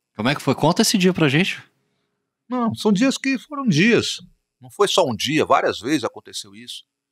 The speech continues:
Speaker 2: Você tem que estar na quebrada. Tem que estar na quebrada. Mas você também que tem, tem que estar lá. É aqui que o senhor faz,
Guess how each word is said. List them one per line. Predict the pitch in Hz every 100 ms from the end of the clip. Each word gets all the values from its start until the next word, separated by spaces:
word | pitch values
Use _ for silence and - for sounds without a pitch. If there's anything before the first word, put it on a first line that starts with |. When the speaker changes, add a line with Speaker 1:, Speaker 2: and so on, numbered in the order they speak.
| _ -
Speaker 2:
Você | 117 180
tem | 175 196
que | 190
estar | 185
na | 190
quebrada. | 208 110 247 220 180 123 _ _ _ _ _ _ _ _ _ _ -
Tem | 175
que |
estar | 202
na | 196
quebrada. | 165 110 135 165 98 _ _ _ _ _ _ _ _ _ 90
Mas | 113 147
você | 160 -
também | 156 156
que | 175
tem, | - 170
tem | 175
que | 147
estar | -
lá. | 139 165 160 147 131 113 -
É | 135
aqui | 196
que | 196
o |
senhor | 170 151
faz, | -